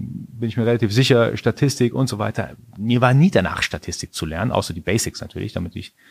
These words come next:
die in meinem Leben irgendwie anwenden kann. Aber die, die ganz tiefen, komplexen statistischen Sachen, mir war nie danach, das zu lernen. Und f-, daher habe ich mir auch irgendwann angewöhnt zu sagen, ich achte auch gar nicht drauf,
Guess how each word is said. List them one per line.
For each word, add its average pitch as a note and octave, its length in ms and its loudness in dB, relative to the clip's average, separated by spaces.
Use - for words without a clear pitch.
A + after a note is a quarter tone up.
die F#2 220 -4
in F2 200 -6
meinem E2 300 -8
Leben G#2 320 4
irgendwie G#2 240 0
anwenden F#2+ 340 2
kann. F#2 220 0
Aber G2+ 220 4
die, G#3 180 2
die G3 160 -12
ganz - 380 -2
tiefen, B2+ 920 2
komplexen C3+ 560 0
statistischen B2 560 0
Sachen, A#2 160 -2
mir C#3+ 100 -2
war F3 140 -2
nie F3 160 2
danach, E3 240 -6
das - 180 -2
zu - 100 0
lernen. B2+ 300 2
Und A2 180 -4
f-, - 120 -14
daher C#3 580 2
habe A#2 180 0
ich A#2 100 -6
mir B2 80 0
auch - 80 -4
irgendwann C3 240 0
angewöhnt A#2+ 400 2
zu A#2 100 0
sagen, A2+ 360 2
ich - 200 -8
achte - 240 0
auch F#2 120 -4
gar G#2 140 2
nicht G2+ 160 0
drauf, G2 480 0